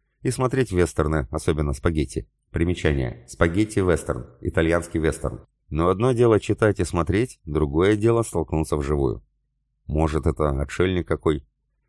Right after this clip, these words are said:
Люди периодически уходили в горы, либо искать какого-то просветления, либо просто устав от мирской суеты.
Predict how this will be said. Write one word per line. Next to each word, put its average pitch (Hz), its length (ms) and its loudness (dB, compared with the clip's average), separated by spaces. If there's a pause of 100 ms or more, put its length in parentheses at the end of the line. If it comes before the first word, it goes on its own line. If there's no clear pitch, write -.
(100)
Люди 92 260 2
периодически 98 720 2
уходили 78 460 2
в 73 100 0
горы, 85 500 2
либо 76 460 2
искать 80 320 0
какого-то 73 440 0
просветления, 78 880 -2 (100)
либо 98 280 2
просто - 320 2
устав 80 360 0
от 71 120 -2
мирской 73 300 -2
суеты. 71 460 -2